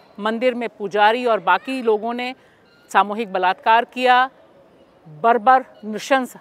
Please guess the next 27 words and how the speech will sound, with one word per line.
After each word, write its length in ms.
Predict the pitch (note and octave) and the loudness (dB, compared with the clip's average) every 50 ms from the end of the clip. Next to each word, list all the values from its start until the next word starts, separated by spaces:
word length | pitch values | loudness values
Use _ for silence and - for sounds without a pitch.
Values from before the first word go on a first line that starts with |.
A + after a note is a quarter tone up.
| _ _ - | _ _ -6
हत्या 340 | - _ _ C#4 C4+ C4+ | -6 _ _ 2 2 2
की 340 | B3+ _ C4 C4+ C4+ C#4+ C#4+ _ _ _ _ _ _ _ _ _ | 0 _ -8 -8 -6 -8 -10 _ _ _ _ _ _ _ _ _
और 400 | - A3 A#3+ B3+ B3+ A#3 F#3+ D3 - _ _ _ _ - - G#3+ | 6 10 10 10 10 10 8 4 0 _ _ _ _ -20 -6 -4
यह 140 | A3+ C4+ | -4 -4
मान 360 | B3+ A3+ A#3 B3 C#4+ E4 F4 E4+ | -2 2 4 6 6 6 4 2
के 140 | - F#4 | -2 -4
चला 420 | - - C#4 C4 B3+ B3+ C4+ C#4 D4+ - _ _ _ _ _ _ _ _ _ _ _ - | 0 2 4 6 8 8 8 8 6 4 _ _ _ _ _ _ _ _ _ _ _ -12
कि 60 | - | -10
उनका 280 | A3+ G#3+ G#3 - B3 | -8 -4 2 2 2
कुछ 340 | A3+ _ _ - E4 - - | 2 _ _ -8 -8 -4 -4
नहीं 240 | D4 C4+ C4 C4+ B3 | -4 -2 -2 -4 -2
होगा, 460 | A#3 A#3 A3 G#3+ A3+ A3+ A3+ A#3 B3+ _ _ _ - - | -2 -2 0 2 4 4 4 2 0 _ _ _ -14 -10
उससे 500 | - B3 - - - C#4 B3+ B3 C4 C4 B3+ _ _ _ _ | -10 -8 -8 -4 2 2 2 2 2 -2 _ _ _ _ _
कम 140 | - A3+ A3 | -4 -4 -4
से 140 | - - A#3 | -4 -8 0
कम 200 | - B3+ A#3 - _ | 0 0 -2 0 _
एक 340 | G#3 A3+ C4 C#4 C4+ G#3 G3+ | 2 2 2 2 0 -2 2
बात 240 | G3+ G3+ G3+ G#3 - _ - _ _ - | 4 6 6 4 2 _ -18 _ _ -16
दोबारा 440 | E3+ F3+ G3 F#3+ A3 A3 B3+ C4+ C4+ | -10 -8 2 6 6 8 8 8 4
साबित 440 | C4 - A3 G3 F#3 G3 G#3 _ - | 4 2 0 0 0 -2 -12 _ -8
हुई 280 | G#3+ G3+ G#3 A3 A3+ - _ _ _ _ _ _ _ _ _ _ _ _ _ _ _ _ _ _ - | -8 -8 -8 -8 -10 -14 _ _ _ _ _ _ _ _ _ _ _ _ _ _ _ _ _ _ -18
कि 140 | G3 F#3 G#3 | -10 0 2
योगी 260 | A#3 B3 A3 B3+ C#4+ | 2 2 4 2 2
आदित्यनाथ 680 | C4+ F#3+ G3+ G3 G3+ G#3+ - - G3+ F#3+ G3+ G#3 A#3 A#3+ - _ | 4 4 4 4 2 -6 -4 -4 -4 0 2 2 2 2 0 _
का 80 | - G#3+ | -2 -2
उत्तर 320 | - - - _ - G#3 | -2 -2 -12 _ -6 -6
प्रदेश 580 | F3 - F#3 F#3 G#3+ A#3 B3 C4 - - - | -6 -4 -4 -2 0 0 0 -2 -4 -8 -14